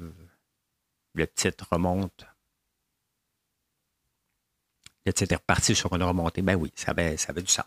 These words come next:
là. Fallait bien qu'il, euh, traîne la patte, hein. Tesla, je, je vous rappelle que dans le Magnificent Seven et dans le S and P cinq cents au total, il a perdu cent piastres depuis le début de l'année, là. Donc, c'est un des titres qui traînent le plus la patte, hein.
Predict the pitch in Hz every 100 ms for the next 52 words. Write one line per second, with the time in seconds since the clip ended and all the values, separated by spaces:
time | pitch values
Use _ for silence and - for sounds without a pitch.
0 | - - - 78 85 82 87 - 85 73
1 | 67 - _ - 117 117 - 127 - 90
2 | 104 - 127 110 95 85 82 76 _ _
3 | _ - - 82 113 117 95 90 87 98
4 | 98 95 101 - 104 - 95 117 101 104
5 | 113 123 - 147 160 - 98 - 120 -
6 | 98 82 101 123 - - _ - 98 98
7 | 107 - 110 110 110 - 95 87 80 80
8 | 82 65 95 - - 87 82 - 85 82
9 | 82 95 - 117 - - - 98 104 92
10 | - 101 - 110 - 78 - - - 147